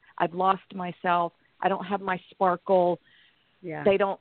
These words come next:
Speaker 1: they don't know what lights them up anymore because maybe everything, motherhood was everything to them. And then they realize the kids,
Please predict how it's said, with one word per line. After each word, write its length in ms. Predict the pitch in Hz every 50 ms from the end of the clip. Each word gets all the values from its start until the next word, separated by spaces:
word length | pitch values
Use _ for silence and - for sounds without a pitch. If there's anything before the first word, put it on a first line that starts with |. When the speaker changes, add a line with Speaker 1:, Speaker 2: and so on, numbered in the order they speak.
| _ 190 190
Speaker 1:
they 140 | - 202 208
don't 240 | 226 220 196 196 196
know 160 | 202 196 202
what 240 | 202 214 208 - 190
lights 260 | 185 185 185 185 - _ -
them 160 | 190 175 175
up 180 | 196 220 -
anymore 460 | - 220 208 202 196 185 185 185 180 180
because 460 | 175 185 185 - 190 190 190 185 175 175
maybe 480 | 185 180 185 185 175 185 185 180 160 - _ _ _ - _ _ _ -
everything, 560 | 151 - 202 202 214 214 - 220 202 185 180
motherhood 560 | 190 196 196 214 202 185 175 165 190 196 185
was 120 | 156 180 165 190
everything 560 | 196 202 247 226 - _ - - 185 180 175 -
to 80 | 185
them. 260 | 170 175 175 175 185
And 120 | 185 180 180
then 120 | 180 180
they 120 | 170 170 170 160 - _ _
realize 380 | - 185 220 233 233 208 190 185 -
the 60 | 180
kids, 320 | - - 190 190 180 170